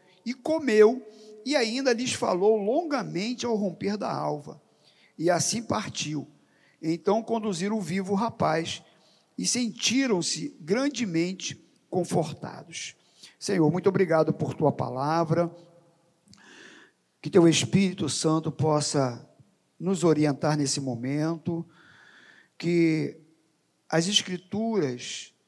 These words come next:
com essa multiforme graça, possa também alcançar os nossos corações,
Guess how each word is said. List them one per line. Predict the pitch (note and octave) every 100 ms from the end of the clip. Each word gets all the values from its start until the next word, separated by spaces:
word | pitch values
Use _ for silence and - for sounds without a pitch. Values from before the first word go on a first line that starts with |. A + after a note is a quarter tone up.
| _ _ _ _
com | E3 F3
essa | G3 G3 G3 E3+ C3+ - _ -
multiforme | F3 C4+ G4 - - - - F3 G#3 F#3 C#3+ C3+ C3
graça, | C3+ D3 G3 G3 - D3+ B2 - - _ _ _ _ _ _ _ _ -
possa | F3 F#3+ G3 G3
também | F#3+ G#3+ F3 D#3+ F#3 F#3 F#3+ - _ _
alcançar | F3+ G3+ G#3 F#3 E3 - E3+ F#3 G#3+ D#4+ _
os | F#3+
nossos | E3+ D#3+ -
corações, | - D#3 C#3+ C3+ - A#2 - - - -